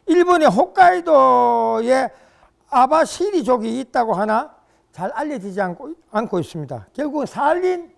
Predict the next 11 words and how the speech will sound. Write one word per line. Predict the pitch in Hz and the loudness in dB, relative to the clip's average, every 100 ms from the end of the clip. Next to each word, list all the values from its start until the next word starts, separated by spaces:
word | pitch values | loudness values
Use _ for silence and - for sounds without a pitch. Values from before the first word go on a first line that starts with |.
| _ _ _ _ _ 190 | _ _ _ _ _ -14
뭐, | 208 | -8
남부에 | 208 294 339 330 269 240 247 247 | -4 -4 -6 -10 -8 -6 -4 -6
사-, | - 254 | -8 -18
살았던 | - 262 247 233 _ 233 226 | -16 -8 -6 -6 _ -14 -10
종족으로 | 196 190 180 165 139 | -12 -10 -10 -12 -14
봅니다. | 143 135 131 113 _ _ _ _ - | -16 -18 -18 -20 _ _ _ _ -8
그러니까 | 302 277 254 262 175 - _ _ | -4 -4 -4 -4 -4 -4 _ _
이 | 240 | -14
선비국의 | - 392 392 330 285 254 262 247 233 220 | -6 -4 -2 -2 -2 -4 -2 -2 -4 -6
이 | |
종족들이 | 277 339 311 185 208 170 151 | -4 -6 -8 -8 -10 -8 -10